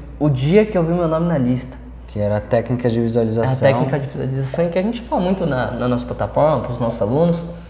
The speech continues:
Speaker 1: E eu lembro que eu acordei, eu lembro que saía entre nove e dez horas, assim, o resultado. Era dia dois de fevereiro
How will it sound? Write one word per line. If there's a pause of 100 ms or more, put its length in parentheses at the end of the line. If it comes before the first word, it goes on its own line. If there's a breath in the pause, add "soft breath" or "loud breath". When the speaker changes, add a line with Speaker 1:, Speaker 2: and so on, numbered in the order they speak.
(420 loud breath)
Speaker 1:
E
eu
lembro
que (800)
eu
acordei, (1200 loud breath)
eu
lembro
que
saía
entre
nove
e
dez
horas,
assim,
o
resultado. (1200 loud breath)
Era
dia
dois
de
fevereiro